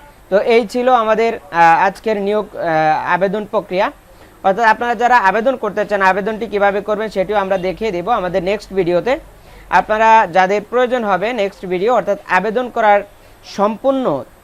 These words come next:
প্রক্রিয়া, নিয়ম কানুন সবকিছু আপনারা জানতে চাইলে আমাদের নেক্সট ভিডিওতে চোখ রাখতে হবে। অনলাইনে আবেদন পূরণ ও পরীক্ষা ফি জমার শুরু তারিখ হচ্ছে সতেরো দশ দুই হাজার চব্বিশ দশটা। অনলাইনে আবেদনপত্র জমা দানের শেষ তারিখ হচ্ছে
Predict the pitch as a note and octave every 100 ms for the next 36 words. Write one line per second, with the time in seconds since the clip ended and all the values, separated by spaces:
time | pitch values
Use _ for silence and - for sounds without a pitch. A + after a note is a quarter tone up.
0 | - - - A#3+ A3+ A#3+ A#3+ A3+ G3+ A#3+
1 | A#3 A3+ G#3+ C4 B3 G#3 G#3 G#3 G#3 G#3
2 | G3+ F#3+ G3 G#3+ A3 A#3 C4+ D#4 - -
3 | _ - F#3 G3+ A3 G#3+ A3 - F3+ F#3
4 | G#3 G#3+ A3 A3+ A3+ D#3+ F3 D#3+ A3+ A3+
5 | G#3 G#3+ A3 G3 G#3 A3 G#3+ G#3+ G#3+ G#3
6 | G#3 G3+ G3 G3 G3+ F#3+ F#3 F#3+ F#3+ F#3
7 | F#3+ F#3+ G3 G3 F#3+ F#3 A3+ C4+ - -
8 | - _ - - - - - - - -
9 | - - G#3+ G3+ A3+ A#3 G#3+ A3+ G3 G#3+
10 | G#3 G#3+ F#3 A#3 G3 A3 F3 G3 G3 -
11 | G3+ D4 - - G#3 A3 A3+ G#3 G3+ A3
12 | A3+ A3 A3+ G3 G3 G#3 G3+ G3+ G3+ B3
13 | B3+ - G#3 G3 G#3 G#3 G#3+